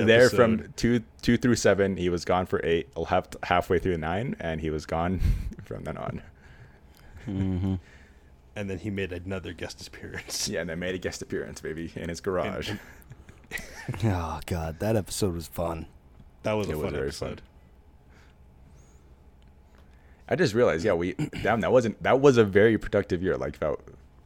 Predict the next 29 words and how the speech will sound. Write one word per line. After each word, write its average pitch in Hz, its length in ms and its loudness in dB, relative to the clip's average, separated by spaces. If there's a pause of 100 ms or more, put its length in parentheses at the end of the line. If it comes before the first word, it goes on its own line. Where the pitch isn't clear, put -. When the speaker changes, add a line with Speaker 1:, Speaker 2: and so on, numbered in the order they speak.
Speaker 1:
look, 101 300 -2
like, 92 200 -2
we, 98 200 0
we 101 100 2
already 107 200 6
did 107 140 6
a 98 60 6
bunch 95 200 2
of 87 80 -2
things 95 220 0
like 82 140 0
a 85 60 0
lot 82 180 0
of - 60 -8
podcasts 78 380 -2
do, 78 260 -4 (340)
which 80 220 -8
was 76 380 -2
we 71 100 -6
did 73 400 -2
a 71 160 -6
live 92 240 2
episode 117 420 6
and 87 180 0
we 80 60 0
did 82 160 0
an 85 100 -2
in-person 95 460 -2
episode, 65 420 -6